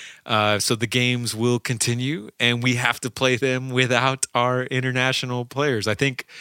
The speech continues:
I think Kay is also gonna be playing for Canada in these fifa friendlies. Um,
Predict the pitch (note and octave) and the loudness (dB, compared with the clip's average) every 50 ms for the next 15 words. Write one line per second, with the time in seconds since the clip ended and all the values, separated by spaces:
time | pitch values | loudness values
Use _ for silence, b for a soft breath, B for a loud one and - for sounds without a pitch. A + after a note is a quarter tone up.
0 | B B B B B B B B B B B B B _ - B2 A#2 - - E3+ | B B B B B B B B B B B B B _ -8 -8 -6 -2 -2 -2
1 | F3+ D3+ - - - C3+ D3 E3 E3+ D3+ B2 A2 - A2+ C#3 D3 - - B2+ A2 | -2 0 -2 -2 0 2 2 2 2 0 0 0 0 0 0 0 0 0 -2 -2
2 | G2+ G2+ - _ _ _ - A#2 A#2 G#2+ G#2 F#2+ G#2 G#2 G2+ G2+ G2+ F#2+ _ _ | -2 -6 -8 _ _ _ -8 -6 -4 -4 -4 -4 -4 -4 -4 -6 -8 -10 _ _
3 | _ _ _ _ - - - A#2 A2+ A2 G#2+ G#2 G2+ G2 - G#2 F#2+ - - A2+ | _ _ _ _ -14 -8 -4 -2 -2 -2 -2 -4 -6 -10 -10 -10 -8 -4 -2 -2
4 | B2 C3+ C3+ B2 G#2 G2 G2 F#2+ F#2 G2 F#2+ F#2 F2+ - - G#2+ F#2+ - - F2 | 0 0 -2 -4 -4 -6 -6 -6 -6 -8 -8 -8 -8 -8 -6 -8 -8 -8 -10 -12
5 | - - G2 F#2+ F#2 F#2+ F#2+ F#2 F#2 F2+ F2 - - - - A2 G2 F#2 F#2 F#2 | -10 -8 -8 -8 -8 -8 -10 -10 -10 -8 -6 -6 -6 -6 -6 -8 -6 -6 -6 -6
6 | F#2 F#2 F2 F2 E2+ | -8 -8 -10 -12 -16